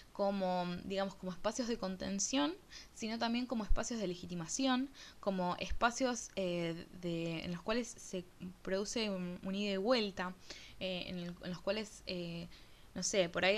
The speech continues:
algunos, algunos encontraron respuestas posibles o plantean, eh, posibles alternativas, entonces poder colaborar con eso, esta idea de colaboración,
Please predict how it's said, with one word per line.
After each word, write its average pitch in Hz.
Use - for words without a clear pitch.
algunos, 190
algunos 196
encontraron 180
respuestas 180
posibles 208
o 175
plantean, 180
eh, 165
posibles 190
alternativas, 175
entonces 180
poder 175
colaborar 170
con 185
eso, 254
esta 240
idea 226
de 202
colaboración, 180